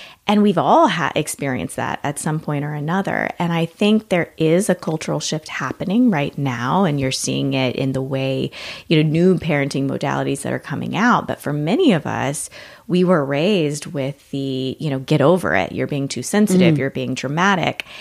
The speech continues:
Speaker 1: And so this felt sense of my feelings are too much and I need to shove down, push all of those feelings aside because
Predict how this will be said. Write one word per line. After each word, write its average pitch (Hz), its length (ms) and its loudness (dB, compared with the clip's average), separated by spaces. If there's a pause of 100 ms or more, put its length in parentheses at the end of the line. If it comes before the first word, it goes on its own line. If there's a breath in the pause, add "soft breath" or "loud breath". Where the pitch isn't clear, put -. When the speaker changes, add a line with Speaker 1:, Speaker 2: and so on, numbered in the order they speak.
(380 loud breath)
Speaker 1:
And 170 240 0
so 170 720 0
this 170 300 0
felt 190 300 0
sense 180 420 -2
of 156 200 -2
my 147 280 -2
feelings 156 540 -2
are 139 100 -4
too - 240 -6
much - 460 -6 (340 loud breath)
and 160 160 2
I 151 80 2
need 151 320 0
to - 220 -4
shove 170 400 2
down, 147 380 2
push - 440 0
all 160 200 2
of 151 100 0
those 151 180 0
feelings 135 360 -4
aside 175 540 0
because 147 720 -2